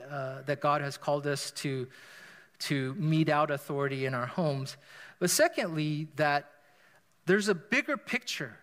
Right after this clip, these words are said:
right? There's more at stake. It is that we are not just, we are creating the seedbed of our children in terms of how they will receive good authority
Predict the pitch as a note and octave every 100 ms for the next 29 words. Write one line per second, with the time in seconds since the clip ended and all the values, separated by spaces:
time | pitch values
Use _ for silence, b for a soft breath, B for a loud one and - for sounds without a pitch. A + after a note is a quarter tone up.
0 | _ - C#3 F3 - F#3 F#3 F3+ F3+ -
1 | B B - F#3 B3+ B3 D3+ - - F#3+
2 | D3+ - - - b b b b b b
3 | b _ _ _ - G3 G#3+ G#3+ G#3 -
4 | - E3+ F3 F3 E3 G#3+ B3 A3+ F#3 F3+
5 | G3+ A3+ - G3+ F#3+ F#3 - - b b
6 | b b b b b b _ _ _ _
7 | _ - E3+ A3+ A3 - A3 A#3 B3+ C4
8 | A#3+ G3+ - - A#3+ A3 F#3+ F3+ C#3+ -
9 | - _ _ _ - E3+ F#3 F3 - -
10 | A3+ F#3 D#3 C#3 F#3+ D#3+ - G3 F#3+ G3
11 | E3 C#3+ - F#3+ G3 G3+ G#3+ G#3+ E3 D#3+
12 | D#3 D3 C3+ C3 - - G3+ G3+ G#3 G#3
13 | F#3 B B B B B B - C3 F#3
14 | G#3+ A3+ A3+ G3+ E3 D3+ C3+ B2+ B2